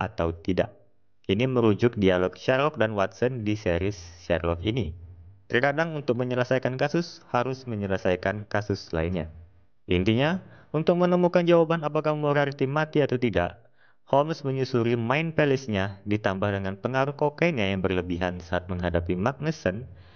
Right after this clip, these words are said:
sehingga dia bisa terbawa jauh sampai ke tahun delapan belas sembilan lima. Dan Holmes harus menyelesaikan kasus yang sama,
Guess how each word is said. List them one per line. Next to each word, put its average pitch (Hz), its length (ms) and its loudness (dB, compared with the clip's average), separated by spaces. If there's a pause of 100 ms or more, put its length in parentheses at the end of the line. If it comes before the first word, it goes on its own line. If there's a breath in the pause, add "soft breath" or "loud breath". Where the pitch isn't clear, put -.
(220 soft breath)
sehingga 156 400 4
dia 156 160 4
bisa 139 320 0
terbawa 117 400 4
jauh 104 320 0
sampai 110 560 -2
ke 104 160 -4
tahun 90 480 -4
delapan 82 320 -2
belas 90 320 -2
sembilan 85 240 -2
lima. 98 320 0 (720 loud breath)
Dan 85 240 0
Holmes 139 400 -2
harus 143 240 0
menyelesaikan 143 640 -2
kasus 160 400 -2
yang 156 160 -4
sama, 131 320 -2